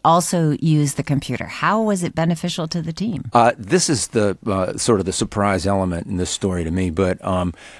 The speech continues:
Speaker 2: uh, Vince Dooley, uh, uh, tells me that one of his, uh, assistant coaches somehow knew how to not only, um, gather statistics on opponents, what they would do on fourth down,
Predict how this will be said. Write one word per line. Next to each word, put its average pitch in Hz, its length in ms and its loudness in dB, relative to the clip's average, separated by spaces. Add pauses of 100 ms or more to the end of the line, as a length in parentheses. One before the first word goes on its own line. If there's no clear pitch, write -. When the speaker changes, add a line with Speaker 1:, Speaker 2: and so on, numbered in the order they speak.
(100)
Speaker 2:
uh, 95 240 4
Vince 117 360 2
Dooley, 127 480 4
uh, 98 60 -2
uh, 90 640 -2 (160)
tells 113 320 2
me 95 140 2
that 87 260 -2
one 113 260 2
of 98 80 -2
his, 98 580 0
uh, 87 220 -2
assistant 117 460 -4
coaches 101 480 0 (240)
somehow 123 560 2
knew 139 400 4
how 120 360 2
to 87 200 0
not 101 300 2
only, 101 400 2 (180)
um, 90 500 -4 (180)
gather 117 420 2
statistics - 600 -4
on 92 140 -2
opponents, 110 580 -2 (300)
what 127 160 2
they 113 140 4
would 98 160 0
do 104 200 4
on 92 120 -2
fourth 104 320 -2
down, 95 420 0